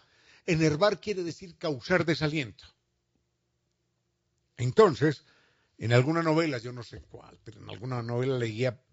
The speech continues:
el verbo perfectamente utilizado. Decía, "Enervado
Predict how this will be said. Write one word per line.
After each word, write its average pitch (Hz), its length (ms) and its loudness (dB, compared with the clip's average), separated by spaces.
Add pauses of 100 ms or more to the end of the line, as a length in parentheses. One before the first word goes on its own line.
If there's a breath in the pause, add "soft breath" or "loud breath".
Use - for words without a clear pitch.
el 107 140 -6
verbo 131 320 -2
perfectamente 120 640 -10
utilizado. 131 520 -20 (920)
Decía, 139 520 -2 (280 soft breath)
"Enervado 160 1040 8